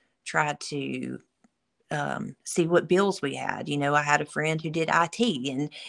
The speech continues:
and he would come help us there. Or, you know, a friend that, that worked at Pine Lake, I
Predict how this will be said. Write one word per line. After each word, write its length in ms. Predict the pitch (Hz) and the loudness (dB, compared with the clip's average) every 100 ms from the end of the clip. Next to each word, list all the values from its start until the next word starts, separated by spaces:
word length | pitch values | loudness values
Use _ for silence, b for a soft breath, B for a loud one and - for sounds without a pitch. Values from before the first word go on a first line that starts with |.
| B | B
and 140 | 175 | 0
he 120 | 190 | 4
would 160 | 196 196 | 6 6
come 180 | 208 202 | 4 4
help 220 | 196 190 | 2 0
us 140 | 190 | -2
there. 400 | - 208 185 151 - | 2 2 4 4 2
Or, 360 | 151 160 165 - B B - | -2 0 0 -4 B B -14
you 160 | 165 | -10
know, 300 | 160 151 170 175 | -6 -6 -6 -8
a 60 | |
friend 420 | - - 156 160 170 | -12 -8 -6 -4 -4
that, 160 | 170 _ _ - 160 | -6 _ _ -20 -12
that 520 | 160 147 143 - - _ _ _ _ _ _ | -8 -8 -10 -12 -20 _ _ _ _ _ _
worked 340 | - 160 160 | -4 -2 -2
at 100 | 175 | -4
Pine 320 | - 185 196 160 | -2 4 4 2
Lake, 300 | 131 127 | -6 -6
I 60 | 143 | -12